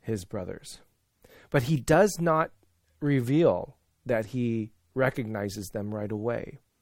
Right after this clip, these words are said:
So Joseph asks his brothers, "So where have you come from?" And the brothers reply, "From Canaan to get food." And it's at this particular point where you are drawn in as a reader to recall, you know, remember that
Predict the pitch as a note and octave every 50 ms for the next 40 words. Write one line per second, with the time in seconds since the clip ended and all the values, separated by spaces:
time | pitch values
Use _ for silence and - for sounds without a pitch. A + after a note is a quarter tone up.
0 | _ _ _ _ _ _ _ _ _ _ _ _ _ _ _ _ _ _ _ _
1 | _ _ - - D3+ B2+ A#2 C#3 D3 D3+ - - C#3 - - - C3 B2 C3+ C#3+
2 | - - - - B2+ B2 A#2 A#2 - - C3 B2+ C3 A2+ A2 - - - - -
3 | _ _ - - - C3+ C3 C3+ C3+ C3 C3 C3 B2 B2+ B2 - - C#3 C3+ C#3
4 | - - F#2 G2 G2+ - - - B2 C3 C#3+ D3+ D3+ F#3 F3 D3+ B2+ A2+ B2+ C3+
5 | - F3+ E3+ - - A2+ G#2 A2+ B2 - C3 B2 - - A#2+ G#2+ G#2 G2+ G2+ -
6 | G#2+ - A2+ - - - - B2 G#2 G#2+ - - - _ _ _ _ _ _ _
7 | _ _ _ _ _ _ _ - D3+ F3 F3+ - - A#3 - - D#4+ D4+ - -
8 | C#4 F#3+ G#3 E3 D#3 D3 B2+ A#2 - - - - - F#3+ G3+ F3+ - B2 B2 A#2+
9 | A#2 B2 C3+ D#3 E3 E3 D3 C3+ B2 A#2+ A#2 A2+ - _ _ _ _ _ _ _
10 | _ _ - - C#3+ D3+ E3+ F3 C#3 C#3 E3 E3 C3 A2 G#2 A#2 G#2 G2+ C#3+ F#3
11 | F#3 C#3+ A2 G2+ - - B2+ A#2 A2 A2 - - - A#2+ A#2 - - - - F#3
12 | F3 C3 G#2+ G2+ - - _ _ _ - C#3+ C#3 C#3 C#3+ C#3+ - - C3+ D3 D#3+
13 | G3 A#3+ C#4+ D4+ B3+ E3+ -